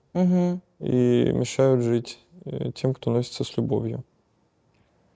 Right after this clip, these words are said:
Speaker 2: Но если гомофобия и другие проявления ненависти —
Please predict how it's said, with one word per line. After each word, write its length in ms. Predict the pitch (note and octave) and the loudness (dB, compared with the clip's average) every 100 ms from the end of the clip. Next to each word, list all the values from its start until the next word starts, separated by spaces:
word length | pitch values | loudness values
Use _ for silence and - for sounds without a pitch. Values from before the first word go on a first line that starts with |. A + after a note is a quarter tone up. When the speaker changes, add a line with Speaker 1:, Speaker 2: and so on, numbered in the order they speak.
| _ _ C#3 | _ _ -4
Speaker 2:
Но 800 | C3+ D3 D3 C#3+ C#3 C#3 C#3+ C#3 _ _ _ _ _ _ _ _ _ _ _ _ _ _ _ _ _ _ _ _ _ _ _ _ - | 2 4 4 4 2 0 -4 -12 _ _ _ _ _ _ _ _ _ _ _ _ _ _ _ _ _ _ _ _ _ _ _ _ 0
если 800 | B2 - B2+ B2 B2+ - - - D3+ D#3 - _ _ _ _ _ - | 0 4 4 6 6 4 2 -2 -10 -20 -20 _ _ _ _ _ -6
гомофобия 720 | C3 B2+ B2+ - D#3 D3+ B2 A#2+ | 2 4 4 4 6 6 6 4
и 60 | |
другие 360 | B2 B2 B2+ A#2+ | 2 4 4 6
проявления 540 | A#2 A2+ A2+ A#2 A2+ | 6 6 6 4 4
ненависти — 840 | A2+ A#2 A2+ A2+ - - - B2 | 4 4 2 0 -4 -4 -2 -2